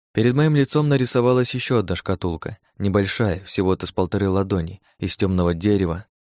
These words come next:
на крышке которой была выгравирована какая-то монограмма, а сверху золотой краской намалёван последний из символов той последовательности, которую я не так давно видел в дневнике Алерона Авима.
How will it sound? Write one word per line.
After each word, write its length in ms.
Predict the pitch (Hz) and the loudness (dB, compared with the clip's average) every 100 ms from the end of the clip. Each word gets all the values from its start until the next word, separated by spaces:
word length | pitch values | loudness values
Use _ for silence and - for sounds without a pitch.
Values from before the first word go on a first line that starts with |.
| _ | _
на 160 | - 92 | -2 0
крышке 380 | 107 104 - 92 | 2 0 -2 -2
которой 480 | 98 101 107 92 87 | -2 0 0 0 -4
была 340 | 110 113 98 | -4 0 0
выгравирована 760 | 90 101 104 90 90 87 87 85 | 0 0 0 0 0 0 -2 -4
какая-то 500 | - 87 92 87 90 | -4 -2 0 0 0
монограмма, 680 | 90 95 104 101 82 - _ _ _ _ - | 0 0 0 -2 -2 -8 _ _ _ _ -4
а 100 | 92 | -2
сверху 380 | - 139 143 147 | 2 2 2 2
золотой 400 | 139 127 139 135 | 2 2 2 0
краской 500 | 107 107 123 - 131 | 2 0 0 -4 -2
намалёван 640 | 120 101 87 90 104 110 | 0 0 0 0 -2 -4
последний 540 | - 120 95 92 95 | -4 -2 0 0 0
из 80 | 90 | -2
символов 480 | - 92 87 92 - | -2 -2 0 0 0
той 160 | 92 85 | -2 -2
последовательности, 960 | 90 87 85 87 87 90 87 - 101 - _ _ _ | -2 -2 0 0 -2 -4 -6 -6 -12 -14 _ _ _
которую 380 | - 127 131 120 | -4 0 2 2
я 40 | 107 | 2
не 120 | 101 | 2
так 200 | 101 98 | 0 0
давно 300 | 95 98 101 | 0 2 0
видел 380 | 92 95 98 87 | 0 -2 -2 -4
в 80 | |
дневнике 500 | 82 87 87 82 98 | -2 -2 -2 -2 -2
Алерона 540 | 95 90 90 95 92 92 | 0 0 0 0 2 0
Авима. 460 | 90 90 80 95 | 0 -2 -4 -8